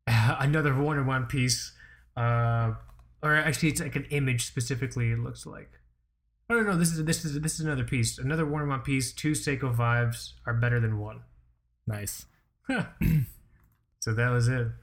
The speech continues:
Speaker 2: Now I kinda want one again.
Speaker 1: <laughs> Dude, do you, I, I found the original receipt from when I bought my S N K. I bought that for fifty-nine dollars.
Speaker 2: Wow.
Speaker 1: They are not fifty-nine dollars anymore.
Speaker 2: No.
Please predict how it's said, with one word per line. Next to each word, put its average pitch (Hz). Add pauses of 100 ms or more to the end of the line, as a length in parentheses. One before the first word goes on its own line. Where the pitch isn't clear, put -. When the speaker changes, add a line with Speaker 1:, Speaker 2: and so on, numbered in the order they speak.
(460)
Speaker 2:
Now 139
I 160
kinda 143
want 147
one 107
again. 101 (380)
Speaker 1:
<laughs> - (880)
Dude, 208 (480)
do 180
you, -
I, 165
I -
found 190
the 185
original 180
receipt 175
from 175
when 165
I 160
bought 170
my 180
S 147
N 131
K. 120
I 117
bought 180
that 170
for 135
fifty-nine 165
dollars. 135 (280)
Speaker 2:
Wow. 101 (280)
Speaker 1:
They 151
are 110
not 120
fifty-nine 127
dollars 113
anymore. 98 (1400)
Speaker 2:
No. 110